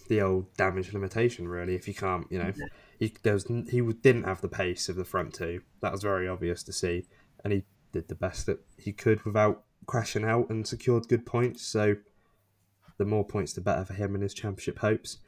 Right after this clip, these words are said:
Speaker 1: Um, talk about the Brits. I'm just looking down the order. It was a, yeah, difficult weekend for Ogden and Watley. Um, Ogden had his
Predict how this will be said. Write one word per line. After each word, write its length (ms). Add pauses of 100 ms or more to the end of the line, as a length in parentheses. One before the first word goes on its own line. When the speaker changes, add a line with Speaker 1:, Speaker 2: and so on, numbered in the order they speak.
(480)
Speaker 1:
Um, 380 (640)
talk 200
about 160
the 80
Brits. 720 (400)
I'm 80
just 160
looking 240
down 220
the 100
order. 400 (240)
It 80
was 200
a, 280 (1600)
yeah, 480
difficult 460
weekend 680 (220)
for 260
Ogden 320
and 140
Watley. 460 (340)
Um, 640 (200)
Ogden 580 (640)
had 220
his 180